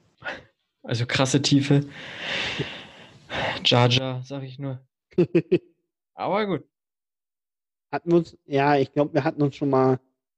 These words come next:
Speaker 2: über die Fantheorie unterhalten, dass Jar Jar Binks eigentlich ein Sith Lord ist, ne?
Speaker 1: Ja, ja, ja.
Speaker 2: Das ist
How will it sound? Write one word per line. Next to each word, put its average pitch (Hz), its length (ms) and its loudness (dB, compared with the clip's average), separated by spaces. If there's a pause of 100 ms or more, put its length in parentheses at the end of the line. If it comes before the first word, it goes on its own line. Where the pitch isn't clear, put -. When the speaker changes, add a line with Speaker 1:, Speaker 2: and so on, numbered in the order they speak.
(140)
Speaker 2:
über 139 200 2
die 131 420 2 (120)
Fantheorie 135 760 2
unterhalten, 135 560 0
dass 131 180 0
Jar 135 180 2
Jar 131 160 0
Binks 135 300 -4
eigentlich 131 440 -4
ein 123 100 -6 (100)
Sith 131 180 -2
Lord 113 280 -2
ist, 117 200 -8
ne? 131 200 2 (260)
Speaker 1:
Ja, 123 200 -8
ja, 123 280 -2 (420)
ja. 120 220 -14
Speaker 2:
Das 180 180 -2
ist 139 160 -10